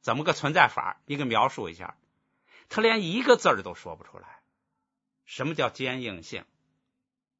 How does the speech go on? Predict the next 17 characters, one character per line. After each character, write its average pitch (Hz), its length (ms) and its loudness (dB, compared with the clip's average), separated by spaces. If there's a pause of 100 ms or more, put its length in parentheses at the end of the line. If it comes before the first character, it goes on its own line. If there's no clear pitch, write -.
(120)
它 - 140 -4
就 240 180 -2
是 214 80 2
一 - 20 -4
个 208 100 2
抽 254 340 -4
象 180 240 0
的 185 80 -4
属 - 340 -14
性， 160 260 -10 (1300)
它 170 100 -4
根 240 280 2
本 120 160 2
不 143 140 -6
是 151 140 -6
一 147 100 -6
个， 127 280 0